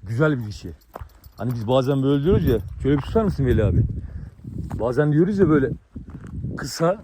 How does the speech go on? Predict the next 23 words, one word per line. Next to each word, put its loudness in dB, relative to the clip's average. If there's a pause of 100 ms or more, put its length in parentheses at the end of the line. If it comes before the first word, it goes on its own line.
fıstık, -6 (720)
kısa, 0 (200)
kısa, -2
kalın 0
bir 0
dişi -10 (180)
arkadaşlar. -6 (540)
Ve 2
en -2
önemlisi, -4 (100)
en -4
önemlisi -6 (680)
iki -12
tarafta 0
baba -2
azapın -4 (360)
soyu. -6 (760)
Yani -8 (120)
öz, 0 (680)
araya 0
karışıklık -6
girmeden 0 (520)
öz 0